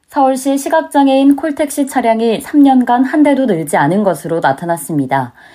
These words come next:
김예지 의원실에 따르면 서울시 시각장애인 복지콜 서비스 운행 차량은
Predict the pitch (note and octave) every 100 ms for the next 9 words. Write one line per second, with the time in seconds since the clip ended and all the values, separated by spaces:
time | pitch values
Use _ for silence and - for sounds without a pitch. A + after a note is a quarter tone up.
0 | - _ G#3+ G3+ B3 A#3+ B3 F3+ G3+ A3+
1 | A3+ A3 G#3+ G3+ F3 E3 A3 C#4 C4+ -
2 | C4+ B3 B3 B3+ B3+ C#4+ C#4+ C4+ A#3+ A#3
3 | A#3+ A3+ F3+ - B3+ B3+ B3 A#3 G#3+ G#3+
4 | G#3 G#3 E3+ G#3+ G#3+ G#3+ F3 D#3 F3